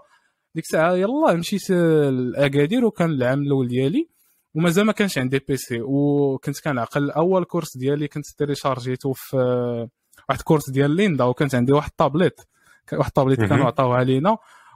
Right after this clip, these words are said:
Speaker 1: وبقيت كنتفرج في ديك الطابليت في داك الكورس وانا كاع ما عندي بي سي. ملي كنجي تيزنيت <laughs> كنبقى نجرب داك الشيء اللي تعلمت. هذه هي اول زعما مره ن-،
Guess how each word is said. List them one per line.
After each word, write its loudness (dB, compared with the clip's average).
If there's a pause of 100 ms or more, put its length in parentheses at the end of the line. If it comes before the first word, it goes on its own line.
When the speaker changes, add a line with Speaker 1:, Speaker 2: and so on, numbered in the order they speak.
(140)
Speaker 1:
وبقيت 2
كنتفرج -2
في -6
ديك 0
الطابليت 0
في -6
داك -2
الكورس -4
وانا 2
كاع 2
ما 0
عندي 0
بي 0
سي. -8 (380)
ملي 2
كنجي 4
تيزنيت 2 (160)
<laughs> -6
كنبقى 2 (680)
نجرب 0
داك -2
الشيء -6
اللي -4
تعلمت. -4 (300)
هذه 2
هي 4
اول 4
زعما 2
مره 2
ن-، -4